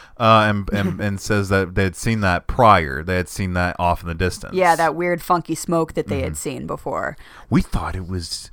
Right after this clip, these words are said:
Speaker 2: We thought it was
Speaker 1: Saruman
Speaker 2: Saruman.
Speaker 1: boiling something." It's like, "No, it was just us."
Speaker 2: No, that was actually the Ents cleaning Isengard,
Speaker 1: Yeah,
Speaker 2: right?
Speaker 1: yeah.
Speaker 2: Um, which is great. You
Speaker 1: It's
Speaker 2: know,
Speaker 1: good
Speaker 2: they're
Speaker 1: imagery. Yeah, that's true.
Speaker 2: That's, that's exactly, it's, it's like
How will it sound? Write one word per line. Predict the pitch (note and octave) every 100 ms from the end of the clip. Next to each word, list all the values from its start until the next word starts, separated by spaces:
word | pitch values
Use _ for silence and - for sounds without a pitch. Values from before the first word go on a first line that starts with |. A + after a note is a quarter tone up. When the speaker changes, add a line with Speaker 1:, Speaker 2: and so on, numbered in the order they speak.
| -
Speaker 2:
We | B3+
thought | - F3+
it | -
was | F#3+
Speaker 1:
Saruman | F#3 A#2 G2+ G2
Speaker 2:
Saruman. |
Speaker 1:
boiling | A2+ G3+ E3+ A#2+
something." | G#2+ A#2 G#2+ G#2+ G#2
It's | G#2
like, | C#3+
"No, | F#3 E3+ D#3 D#3+ D#3 D3+ D#3 - - E3 D#3
it | -
was | B2+
just | C#3 B2+
us." | A#2 G#2+ G#2 - - - - -
Speaker 2:
No, | B3 A#3+
that | G#3
was | F#3+
actually | G#3+ B3 - G3+
the | E3+ -
Ents | F#3+ E3+ -
cleaning | - - C4 C4+ G3 D3+
Isengard, | - - D#3+ - - A2 G#2
Speaker 1:
Yeah, | A#2 G2+
Speaker 2:
right? | E2 F2+ - _
Speaker 1:
yeah. | F2 D2 G#1+ -
Speaker 2:
Um, | - F3+ E3+
which | G#3 G#3
is | F#3+
great. | - G#3 D#3+
You | F3
Speaker 1:
It's |
Speaker 2:
know, | E3+
Speaker 1:
good | F3+
Speaker 2:
they're | E3+
Speaker 1:
imagery. | E3+ D#3+ F#2
Yeah, | G2 A#2+ F2+
that's | G#2
true. | - A#2+ G#2+ D#2+
Speaker 2:
That's, | G2+ -
that's | G#3+ A3 - -
exactly, | G3+ F3 G#3 A#3 F#3
it's, | E3+ F#3 -
it's | F3+ -
like | F#3 F3+ E3+